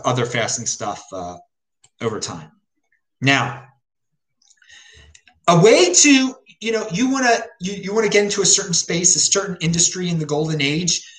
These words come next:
share people's social media that are in that industry, okay? Retweet people's stuff. T-, t-, tweet, tweet out their YouTube, uh, videos and whatnot.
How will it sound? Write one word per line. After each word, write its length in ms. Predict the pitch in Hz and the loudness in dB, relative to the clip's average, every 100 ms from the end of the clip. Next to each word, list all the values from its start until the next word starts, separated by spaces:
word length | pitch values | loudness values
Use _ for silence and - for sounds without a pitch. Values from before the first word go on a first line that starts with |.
| _ | _
share 760 | - - 240 294 330 - - - - | 2 4 6 6 4 0 -6 -18 -4
people's 460 | 247 240 233 226 | -2 4 4 4
social 320 | - 226 220 196 | 4 4 4 -2
media 440 | 202 180 98 - _ _ _ - | -4 -6 -8 -10 _ _ _ -2
that 160 | 156 | -2
are 120 | 165 | -2
in 180 | - 180 | -4 -4
that 240 | 185 180 175 | -2 -4 -6
industry, 480 | 180 131 - 104 - - | -6 -6 -8 -12 -16 -16
okay? 420 | 113 139 170 - _ - | -10 -8 -8 -10 _ -6
Retweet 600 | 170 285 294 285 262 - | 0 0 2 2 0 -2
people's 360 | 165 - 147 | -12 -10 -6
stuff. 400 | - 202 113 - - _ _ _ _ _ | -4 -4 -4 -10 -20 _ _ _ _ _
T-, 140 | - - | -20 -18
t-, 160 | - 131 | -14 -12
tweet, 400 | - 220 240 - | -10 -4 -4 -4
tweet 240 | - 247 | -4 0
out 240 | 233 226 226 | 2 2 2
their 120 | 208 | 0
YouTube, 680 | 220 226 - 110 107 104 | 0 -4 -8 -12 -14 -10
uh, 140 | 117 113 | -8 -6
videos 440 | 127 110 98 101 127 | -6 -8 -10 -14 -14
and 140 | 120 117 | -12 -12
whatnot. 380 | 110 - 95 | -14 -16 -20